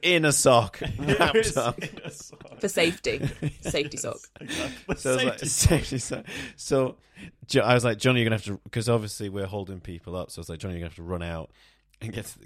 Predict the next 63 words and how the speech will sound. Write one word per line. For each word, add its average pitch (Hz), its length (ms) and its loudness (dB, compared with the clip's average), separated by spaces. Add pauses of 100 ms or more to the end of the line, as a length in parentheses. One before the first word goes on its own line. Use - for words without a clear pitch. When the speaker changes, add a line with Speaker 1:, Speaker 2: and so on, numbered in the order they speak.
Speaker 1:
get 90 180 -10
to - 80 -20
the 90 80 -12
back 85 200 -10
of 82 40 -8
the 78 60 -10
van 78 240 -10
and 76 100 -16
stuff - 440 -14
and - 160 -4
<laughs> - 0 -
find 113 360 0
my 98 100 0
wallet." 92 640 -2
<laughs> - 60 -14 (1000)
And 117 100 -10
so 123 120 -10
Johnny 123 200 -4
runs 117 300 -2
out. 113 240 0
He 117 100 -6
can't 113 240 -4
open 107 220 -2
the 101 100 -2
door. 101 380 0 (200)
<laughs> - 220 -16
And 147 140 -6 (120)
he's, - 220 -12
like, 110 260 -10
banging. 196 460 -8 (540)
And 113 100 -2
then 110 140 0
I 113 160 2
run, 104 260 -4
I 98 80 -6
was 104 80 -6
like, 98 160 -6
"Oh, 98 180 -8
Johnny, 110 300 -2
you 104 80 -12
can't, - 240 -8
why 120 160 -8
can't 123 160 -10
you 120 80 -4
open 113 140 -4
the 110 60 -4
door?" 110 220 0
Run 110 140 0
out. 107 300 -2 (360)
And 104 80 -8
it's 95 120 -6
like, - 80 -4
"Oh, 135 80 2
yeah, 160 180 4
you, 113 220 -2
you 117 80 -14
can't 127 200 -6
open 113 220 -4
the 101 80 -4
door." 110 280 0
<laughs> - 100 0
So, - 420 -2 (380)
so - 360 -4